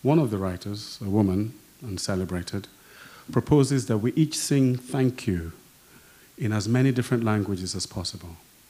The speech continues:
I begin by doing so in the language of a favorite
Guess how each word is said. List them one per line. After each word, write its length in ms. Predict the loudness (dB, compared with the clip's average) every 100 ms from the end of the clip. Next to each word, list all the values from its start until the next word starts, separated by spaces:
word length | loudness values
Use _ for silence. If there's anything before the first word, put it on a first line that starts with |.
| _ _ _ -16 -16 -16 -20 -20 -6
I 100 | 0
begin 300 | 2 4 6
by 140 | 6 4
doing 280 | 6 4 4
so 260 | 0 0
in 120 | 2
the 80 | 0
language 500 | 0 0 0 -2 -2
of 120 | -4
a 60 | -6
favorite 420 | -4 -4 -2 -4